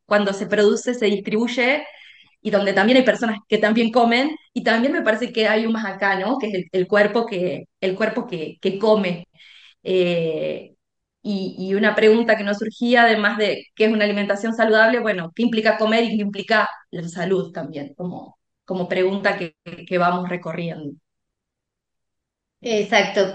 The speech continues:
Speaker 2: La pregunta de qué es una alimentación saludable y poder pensarla en clave de divulgación, eh, bueno, nos generó problemas,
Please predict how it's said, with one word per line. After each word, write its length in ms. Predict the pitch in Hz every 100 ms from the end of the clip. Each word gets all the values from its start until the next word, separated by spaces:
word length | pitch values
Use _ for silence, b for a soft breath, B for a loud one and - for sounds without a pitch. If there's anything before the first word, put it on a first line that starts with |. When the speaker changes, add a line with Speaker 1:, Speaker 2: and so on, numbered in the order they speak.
| - _
Speaker 2:
La 220 | 196 190
pregunta 360 | 202 196 240 285
de 120 | 254
qué 80 | 247
es 60 | 277
una 100 | 220
alimentación 540 | 202 190 185 - 233
saludable 680 | 269 214 196 226 262 262 269 -
y 160 | 208 190
poder 480 | - 170 214 226 -
pensarla 680 | 208 180 175 - 208 233 226
en 220 | 185 165 -
clave 340 | 202 208 240
de 160 | 233 190
divulgación, 1200 | 180 170 156 160 - - 214 214 214 226 285 320 B B B B _
eh, 300 | 202 180 165 160
bueno, 360 | 269 214 175
nos 180 | 165 170
generó 920 | 170 160 160 170 220 254 220 180 160 - _ _ _ _
problemas, 680 | - 170 214 247 220 220 -